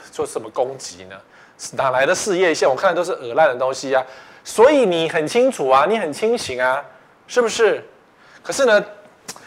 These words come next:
我自己去采访过程啊，就是我采访的生涯之中，我看到了所谓这个十大经纪人，top ten哦，各房仲的那些厉害的角色，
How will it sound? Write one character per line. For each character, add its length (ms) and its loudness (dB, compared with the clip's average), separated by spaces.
我 120 -2
自 80 -4
己 120 0
去 180 -4
采 180 2
访 180 2
过 200 2
程 180 -4
啊， 180 -2
就 120 -10
是 100 -4
我 160 -2
采 140 -6
访 120 -2
的 80 -6
生 160 -4
涯 160 -2
之 140 -10
中， 180 -6
我 140 -8
看 200 -2
到 180 6
了 180 0
所 340 -12
谓 400 2
这 140 -4
个 240 2
十 400 -4
大 420 6
经 220 -6
纪 200 -8
人， 280 -10
top 200 0
ten 260 0
哦， 320 -8
各 200 6
房 280 -2
仲 200 0
的 300 -4
那 120 -4
些 380 0
厉 260 -2
害 160 0
的 100 -6
角 240 -8
色， 320 -8